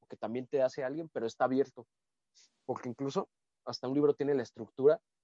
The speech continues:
de que lo puedes terminar de leer en una página sin acabarlo,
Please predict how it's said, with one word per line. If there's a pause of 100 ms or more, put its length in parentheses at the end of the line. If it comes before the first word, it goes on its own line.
(200)
de
que
lo
puedes
terminar
de
leer
en
una
página
sin
acabarlo,